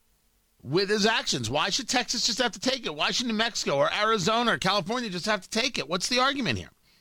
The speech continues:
That's the price you pay? Farmers and ranchers should lose their land, lose their lives, live under constant threat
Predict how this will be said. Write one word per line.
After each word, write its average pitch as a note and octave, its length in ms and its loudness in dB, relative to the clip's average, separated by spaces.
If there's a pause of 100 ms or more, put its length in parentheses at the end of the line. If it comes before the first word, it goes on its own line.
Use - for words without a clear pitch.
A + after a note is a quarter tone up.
(880)
That's E3+ 260 0
the G#3+ 80 0
price F3+ 380 0
you B3+ 80 0
pay? C4+ 340 0 (1160)
Farmers A3+ 500 2
and G#3+ 140 2
ranchers G#3 440 2
should C#3+ 200 0
lose F#3+ 300 0
their G#3 160 2
land, F3 520 2
lose F#3+ 300 -2
their G3 220 2
lives, D#3+ 760 0 (1120)
live G#3+ 180 2
under A3 240 2
constant A3 540 2
threat E3 380 0